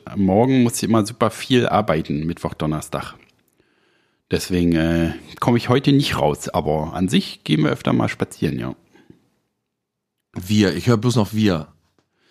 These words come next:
Speaker 1: Naja, weißt du,
Speaker 2: Ich
Speaker 1: irgendwann ist man halt
Speaker 2: Die Alte nicht mal zu Hause lassen?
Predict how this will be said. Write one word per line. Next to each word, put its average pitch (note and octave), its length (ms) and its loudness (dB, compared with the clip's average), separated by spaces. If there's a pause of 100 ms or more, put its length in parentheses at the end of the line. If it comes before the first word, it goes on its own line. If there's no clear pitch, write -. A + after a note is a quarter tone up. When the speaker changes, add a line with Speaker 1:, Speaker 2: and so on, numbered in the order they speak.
(340)
Speaker 1:
Naja, G#2 420 2 (180)
weißt F2 280 -6
du, A2 100 2
Speaker 2:
Ich F#2+ 60 -2
Speaker 1:
irgendwann G2+ 460 0
ist - 180 -6
man A#2+ 300 0
halt G#2+ 180 -2
Speaker 2:
Die - 80 -4
Alte G#2+ 220 2
nicht A2 120 6
mal G#2+ 140 4
zu G2+ 100 0
Hause B2 260 4
lassen? C#3 380 2